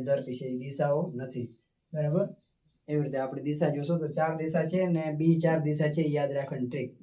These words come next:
વિના, વી આઈ એન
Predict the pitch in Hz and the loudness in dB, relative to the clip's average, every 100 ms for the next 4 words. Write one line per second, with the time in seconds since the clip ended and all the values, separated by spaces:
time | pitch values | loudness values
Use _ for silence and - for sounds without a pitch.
0 | 139 147 147 123 - _ _ _ _ _ | -6 -2 0 -2 -8 _ _ _ _ _
1 | _ _ _ _ _ _ - - - _ | _ _ _ _ _ _ -20 -18 -20 _
2 | _ _ _ _ - 143 143 143 156 165 | _ _ _ _ -12 -8 -4 -2 0 -2
3 | - - _ _ - - - _ _ _ | -4 -16 _ _ -20 -20 -20 _ _ _
4 | _ _ _ 143 139 | _ _ _ -10 -8